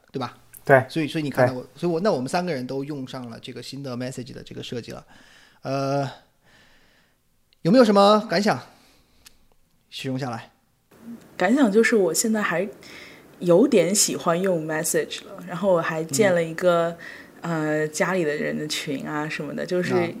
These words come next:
Speaker 3: 也开始去愿意跟身边的人去用这个，嗯，
Speaker 1: 去安利这个，
Speaker 3: 对。
Speaker 1: 是吧？
Speaker 3: 其实它
Speaker 2: 我觉得这个
Speaker 3: 改变很小。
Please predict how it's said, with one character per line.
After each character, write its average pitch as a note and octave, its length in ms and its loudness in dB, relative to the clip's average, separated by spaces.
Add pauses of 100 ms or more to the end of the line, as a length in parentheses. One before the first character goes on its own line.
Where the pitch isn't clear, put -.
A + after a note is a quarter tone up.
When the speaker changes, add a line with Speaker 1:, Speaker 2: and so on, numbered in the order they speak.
Speaker 3:
也 F3 120 0
开 A3+ 280 6
始 G3 420 4 (160)
去 - 240 -2
愿 F#3+ 180 4
意 F3 60 -2
跟 F3+ 340 0
身 F3+ 200 -2
边 F#3 120 2
的 F#3+ 80 2
人 D#3 160 -4
去 F3+ 200 -6
用 A3 200 4
这 D#3+ 140 -6
个， - 240 -6 (520)
嗯， E3+ 420 -6
Speaker 1:
去 B2 160 -8
安 B2+ 200 -4
利 C3 80 0
这 A#2+ 120 -4
个， B2 100 -4
Speaker 3:
对。 D3 120 -2
Speaker 1:
是 B2+ 80 -2
吧？ B2 60 -8 (1300)
Speaker 3:
其 C#4+ 180 4
实 D4 60 -2
它 B2+ 80 4
Speaker 2:
我 A#2+ 60 6
觉 C#3+ 160 0
得 G3 120 8
这 G#3 40 6
个 G3+ 80 2
Speaker 3:
改 D#3 100 4
变 C#4 240 8
很 G3+ 300 4
小。 - 360 -2